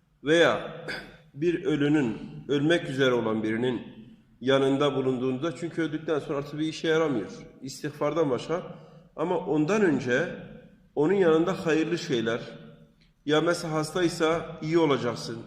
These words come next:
ölmek üzereyse bile ona güzel cümleler kullanmak lazım. Ya da eğer ölüm artık kesinse, belliyse, artık sekerat hali ise, o zaman "La ilahe illallah, la ilahe illallah" yanında telkin edeceğiz.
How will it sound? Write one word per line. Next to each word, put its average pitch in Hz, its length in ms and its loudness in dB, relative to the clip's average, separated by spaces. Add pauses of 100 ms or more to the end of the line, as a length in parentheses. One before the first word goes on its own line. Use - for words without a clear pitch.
(540)
ölmek 165 440 2
üzereyse 147 520 2
bile 127 200 0
ona 151 240 -2
güzel 143 400 2
cümleler 131 440 0 (500)
kullanmak 135 520 0
lazım. 139 380 -2
Ya 147 140 2
da 190 280 0 (560)
eğer 151 300 6 (280)
ölüm 143 540 2 (100)
artık 135 300 -4 (200)
kesinse, 131 720 -4
belliyse, 131 480 -2
artık 113 560 -4 (120)
sekerat 139 640 -2
hali 113 220 0
ise, 190 360 -4 (500)
o 170 100 -2
zaman 165 340 -2
"La 160 180 0
ilahe 139 420 -2
illallah, 127 540 -4
la 147 120 0
ilahe 139 300 -2
illallah" 131 320 -2
yanında 135 640 -2 (300)
telkin 135 320 -2
edeceğiz. 104 600 -4